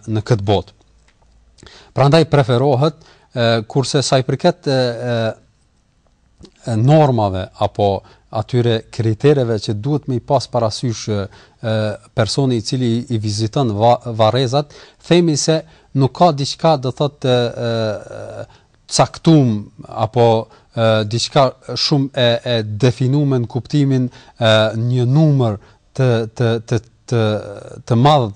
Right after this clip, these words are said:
të rregullave apo dispozitave, por themi se është një lutje që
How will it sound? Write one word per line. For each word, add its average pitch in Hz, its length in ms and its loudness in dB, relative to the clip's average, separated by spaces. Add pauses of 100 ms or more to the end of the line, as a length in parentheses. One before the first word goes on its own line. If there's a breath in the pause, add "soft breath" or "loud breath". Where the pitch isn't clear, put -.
të 107 200 0
rregullave 120 600 2
apo 113 180 -4
dispozitave, 127 720 -2 (300 loud breath)
por 131 200 2
themi 170 240 2
se 160 140 -4
është 156 240 -2
një 131 140 0
lutje 143 400 -2 (380 soft breath)
që 110 200 0